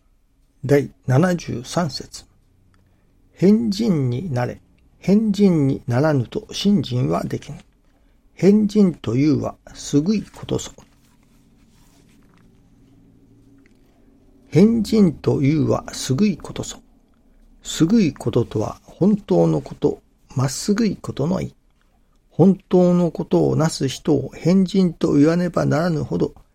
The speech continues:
変人は少ないのである。学生に勉強と信心はどちらが大切かというと、もちろん勉強は学生の本分だからというであろう。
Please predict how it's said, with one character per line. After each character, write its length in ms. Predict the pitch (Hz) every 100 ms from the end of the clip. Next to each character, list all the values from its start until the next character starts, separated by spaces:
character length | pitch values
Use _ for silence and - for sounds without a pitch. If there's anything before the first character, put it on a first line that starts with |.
| _
変 280 | - 139 147
人 340 | 131 147 135 127
は 200 | 131 -
少 280 | - -
な 160 | 170 170
い 100 | 147
の 140 | 143
で 120 | - -
あ 120 | -
る。 80 | - _ _ _ _ _ _ _ _ _ _
学 160 | 123 127
生 300 | - 139 131
に 260 | 127 135 - _ -
勉 240 | 131 165 170
強 340 | - 170 165
と 180 | - 156
信 280 | - 240 143
心 280 | 135 123
は 120 | 113 123
ど 140 | 170
ち 180 | - -
ら 120 | 226
が 160 | - -
大 180 | 143
切 340 | - - - -
か 160 | - - - -
と 160 | 151
い 160 | 175 185
う 40 |
と、 240 | - 180 135 _ _ _
も 140 | 131 131
ち 160 | 214
ろ 80 | 190
ん 180 | 131 - _ -
勉 240 | 131 170
強 340 | - - 156 147
は 220 | 147 -
学 240 | 151 135 -
生 280 | - 185
の 120 | 180 -
本 300 | 240 269 208
分 240 | 139 -
だ 140 | -
か 140 | - -
ら 120 | - _ -
と 200 | 190 156
い 100 | 165
う 100 | 185
で 140 | -
あ 100 | 165
ろ 120 |
う。 40 | 131